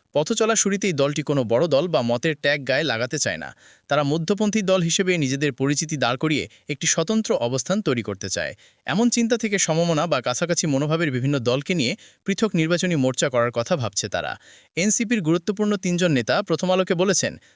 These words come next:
তারা তৃতীয় একটি জোট বা সমঝোতায় থাকতে চান। তবে নির্বাচনে কোথাও কোথাও বিএনপি ও জামায়াতের সঙ্গে আসন ভিত্তিক সমঝোতা হতে পারে। জামায়াতের সঙ্গে সুসম্পর্ক, তবু আলাদা পথে।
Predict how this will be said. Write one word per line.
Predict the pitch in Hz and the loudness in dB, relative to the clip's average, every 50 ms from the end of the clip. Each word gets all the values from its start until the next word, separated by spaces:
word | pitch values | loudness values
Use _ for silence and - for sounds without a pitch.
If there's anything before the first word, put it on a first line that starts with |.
| _ _ | _ _
তারা | 156 160 175 160 - | 0 0 0 0 -2
তৃতীয় | - 190 208 - 240 233 | -4 -4 -2 0 2 2
একটি | 233 220 - 220 170 | 2 0 0 -2 0
জোট | 135 147 170 185 170 | 2 2 2 2 2
বা | 156 151 | 0 0
সমঝোতায় | 139 - 143 139 160 143 160 156 170 180 - | 2 2 0 0 0 0 0 0 0 0 0
থাকতে | - 110 - - 101 | -2 -8 -8 -4 -4
চান। | - 92 76 67 - - - - _ _ _ | -4 -4 -4 -10 -14 -18 -20 -20 _ _ _
তবে | 135 123 127 | 0 0 2
নির্বাচনে | 123 127 143 160 196 202 - 233 226 226 | 2 2 2 2 2 2 2 2 0 0
কোথাও | 214 208 - 214 202 | 0 0 0 0 0
কোথাও | 190 190 185 196 175 | 0 0 0 0 0
বিএনপি | 131 131 143 175 180 - 208 214 - | 2 0 0 0 0 -2 -4 -2 -2
ও | 143 | 0
জামায়াতের | 131 127 123 127 143 160 151 180 165 - | 0 0 0 0 0 0 0 -2 -2 0
সঙ্গে | 175 165 165 170 - | 0 0 -2 -2 -2
আসন | 127 127 - - 185 165 | -2 -2 0 0 2 2
ভিত্তিক | 135 156 - - 220 - | 0 0 -2 -4 -4 -2
সমঝোতা | - - 139 143 147 139 135 127 107 | 0 0 0 0 0 0 -2 -2 -2
হতে | 98 95 - 85 | -4 -6 -8 -8
পারে। | - 71 57 52 - _ _ - - - - - _ _ - | -8 -8 -10 -12 -14 _ _ -20 -20 -20 -20 -20 _ _ 0
জামায়াতের | 123 135 151 196 214 214 214 - | 2 4 4 4 2 2 0 0
সঙ্গে | 220 214 208 | 2 2 2
সুসম্পর্ক, | 196 - 208 - - 220 196 180 139 107 - - - - _ _ _ _ | 0 2 2 2 2 2 2 0 0 0 -2 -8 -10 -10 _ _ _ _
তবু | - 156 165 196 208 | 0 2 2 2 2
আলাদা | - 139 143 147 127 117 104 | 2 2 2 2 2 0 -2
পথে। | 90 82 - - 67 | -2 -6 -6 -10 -12